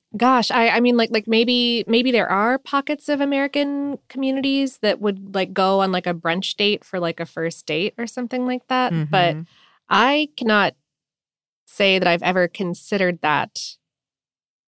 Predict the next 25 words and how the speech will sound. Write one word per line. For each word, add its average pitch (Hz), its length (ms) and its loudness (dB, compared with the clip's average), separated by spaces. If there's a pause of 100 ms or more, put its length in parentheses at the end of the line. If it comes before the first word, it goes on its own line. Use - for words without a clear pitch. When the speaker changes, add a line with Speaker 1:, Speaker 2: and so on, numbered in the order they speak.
(960)
Speaker 2:
Yeah. 135 560 -2 (880)
I 180 140 4
feel 254 500 0
I've 208 260 0
been 180 140 2
on 196 180 0
brunch 143 400 -6
dates, 131 360 -4
but - 80 -6
it 139 60 -6
was 147 100 -6
never 147 240 -4
a 98 60 -10
first 131 340 -8
date 131 160 -6
because 139 300 -8
to - 100 -8
me, 165 600 -2 (840)
brunch 165 320 -2
is 190 160 0
a 160 120 0
long 143 800 -2 (800)
endeavor. 156 540 -2 (120)
Speaker 1:
Yeah, 214 400 2 (180)
yeah. 180 340 2